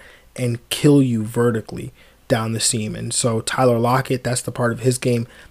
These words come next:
that re-, he reminds me of. Um, and so, you know, I look at Elijah Moore, his fit with the New York Jets, ending up with a quarterback with Zach Wilson, who, if you look at Zach Wilson,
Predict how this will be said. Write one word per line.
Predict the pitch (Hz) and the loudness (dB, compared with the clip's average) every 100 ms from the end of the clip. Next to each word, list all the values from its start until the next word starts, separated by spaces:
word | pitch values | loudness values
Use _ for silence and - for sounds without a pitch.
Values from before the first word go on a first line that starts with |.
| _ | _
that | 110 98 | -10 -6
re-, | 120 | -6
he | 117 123 | -2 -2
reminds | 113 120 123 117 | 0 -2 -2 -2
me | 120 120 | 0 0
of. | 117 113 - - - - | 0 -4 -12 -20 -20 -10
Um, | 110 110 107 110 - - _ - | -6 -4 -4 -6 -12 -20 _ -6
and | 123 117 | 0 2
so, | - 117 113 113 _ _ _ _ - _ _ - | 4 4 4 -4 _ _ _ _ -20 _ _ 2
you | 135 | 8
know, | 127 113 | 8 8
I | 110 117 | 4 0
look | 117 131 135 | 4 4 6
at | |
Elijah | 123 123 127 117 | 6 6 4 4
Moore, | 117 127 123 | 6 6 6
his | 117 - | 0 0
fit | 139 - | -2 -2
with | 123 | -4
the | |
New | 120 123 | 0 0
York | 110 101 | 0 -2
Jets, | - 120 117 - - - _ | 2 2 2 -6 -20 -20 _
ending | 135 135 131 | 2 4 6
up | 123 127 | 4 2
with | 113 | -4
a | |
quarterback | 104 131 123 117 113 | 0 4 4 4 -2
with | 110 | -2
Zach | 120 113 | 0 0
Wilson, | 123 127 - 117 | 0 0 0 -2
who, | 120 | 0
if | |
you | 123 | 2
look | 180 214 | 2 4
at | 147 | 2
Zach | 131 117 120 | 2 0 2
Wilson, | 139 156 - 110 | 4 4 0 -4